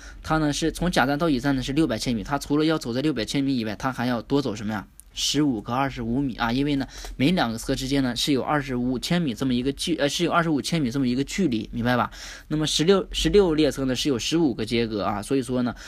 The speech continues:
当最后一列车到达时候呢，相当于第一个车呢是走了六百加上什么呀？十五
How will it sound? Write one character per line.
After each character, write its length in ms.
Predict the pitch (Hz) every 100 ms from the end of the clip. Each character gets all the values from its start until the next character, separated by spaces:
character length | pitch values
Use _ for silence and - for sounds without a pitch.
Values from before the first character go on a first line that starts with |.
| - - -
当 160 | 156
最 220 | 147 185
后 180 | 151 147
一 60 | 123
列 180 | 127 117
车 220 | - 120
到 160 | 151
达 120 | 120 107
时 140 | 117
候 100 | 120
呢， 80 | 107
相 220 | 135 131
当 180 | 139 127
于 120 | 107
第 200 | - 131
一 60 | 131
个 80 |
车 160 | 120 131
呢 100 | 120
是 160 | 113 123
走 160 | 110
了 120 | 101
六 200 | 113 156
百 240 | 123 101 92
加 260 | - 131 131
上 180 | 139
什 100 | 117
么 120 | 104 104
呀？ 100 | 101
十 340 | - 123 135
五 160 | 135